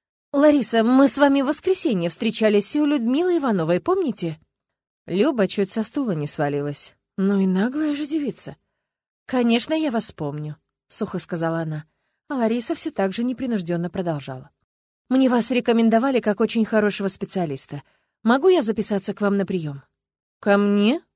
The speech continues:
На приём?» «Да». «По поводу?» «Видите ли, это личное». Лариса замялась. «У вас какие-то проблемы?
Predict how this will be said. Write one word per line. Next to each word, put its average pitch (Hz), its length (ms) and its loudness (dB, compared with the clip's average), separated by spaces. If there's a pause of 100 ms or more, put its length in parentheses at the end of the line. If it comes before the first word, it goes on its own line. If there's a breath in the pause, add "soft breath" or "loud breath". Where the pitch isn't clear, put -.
(120)
На 196 160 -2
приём?» 226 440 0 (680)
«Да». 214 260 0 (600)
«По 196 160 -2
поводу?» 175 640 -2 (600)
«Видите 277 420 2
ли, 269 80 2
это 269 200 0
личное». 165 640 -4 (420)
Лариса 247 460 -4
замялась. 156 580 -10 (880)
«У 240 60 -2
вас 214 240 4
какие-то 226 500 0
проблемы? 226 600 2